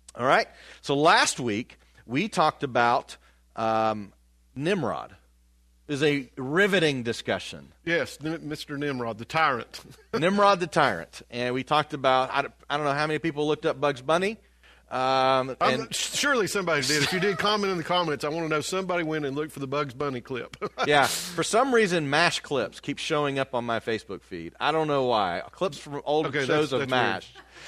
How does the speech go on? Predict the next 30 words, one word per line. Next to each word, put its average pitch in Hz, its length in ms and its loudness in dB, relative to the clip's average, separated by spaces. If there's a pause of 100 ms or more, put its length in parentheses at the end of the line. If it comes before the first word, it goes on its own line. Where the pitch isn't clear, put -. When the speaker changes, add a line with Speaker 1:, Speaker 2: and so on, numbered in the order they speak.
(200)
Speaker 1:
I 143 140 6
don't 170 120 8
know. 170 140 6
I 151 160 4
don't 170 140 4
know 165 100 6
what 165 160 4
I've 151 160 4
done. 110 440 2
Maybe 143 200 -2
it's 147 100 -2
the 160 80 -6
medical 147 420 2
stuff. 101 360 -4
Speaker 2:
It's - 100 2
Speaker 1:
I - 20 2
don't 131 160 2
Speaker 2:
the, - 40 2
Speaker 1:
know. - 60 6
Speaker 2:
it's - 80 2
the 202 120 -2
demographic. 170 640 0
The 147 240 -4
old 160 200 -2
folks 139 240 -6
are 131 60 -6
getting 127 240 -4
mash 131 320 -2
now, 123 240 -6
so. 120 240 -12